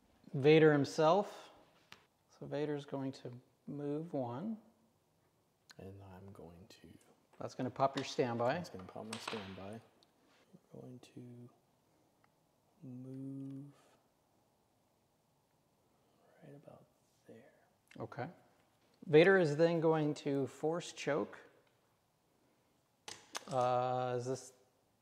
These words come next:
Speaker 1: the
Speaker 2: That's
Speaker 1: hep-
Speaker 2: not the unit leader. Unit leader's right here.
Speaker 1: Okay, so is there anything
Speaker 2: No,
Speaker 1: special
Speaker 2: no.
Speaker 1: in that? Okay.
Speaker 2: So just that guy.
Speaker 1: Just that guy, yep.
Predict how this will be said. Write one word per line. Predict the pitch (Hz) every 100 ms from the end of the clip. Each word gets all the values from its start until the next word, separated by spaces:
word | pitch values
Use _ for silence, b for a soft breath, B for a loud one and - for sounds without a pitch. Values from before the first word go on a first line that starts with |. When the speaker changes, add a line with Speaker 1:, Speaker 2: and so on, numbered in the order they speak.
| _ _ _ -
Speaker 1:
the |
Speaker 2:
That's | 117
Speaker 1:
hep- | 127
Speaker 2:
not | 107 98 - _ -
the | 104
unit | 104 98 98
leader. | 104 98
Unit | 101 104 101
leader's | 107 107 107
right | 90 - - -
here. | 135
Speaker 1:
Okay, | 123 113
so | - 123 - _ _
is | 156 131
there | 147 127 - - -
anything | 156 131 151 123
Speaker 2:
No, |
Speaker 1:
special | - 151 143 156 143
Speaker 2:
no. | 143
Speaker 1:
in |
that? | 139 139 -
Okay. | 147 - - - _ _ _
Speaker 2:
So | -
just | 95 92
that | - 87
guy. | 101 - _ -
Speaker 1:
Just | 131 139
that | 131
guy, | 131 135
yep. | 135 151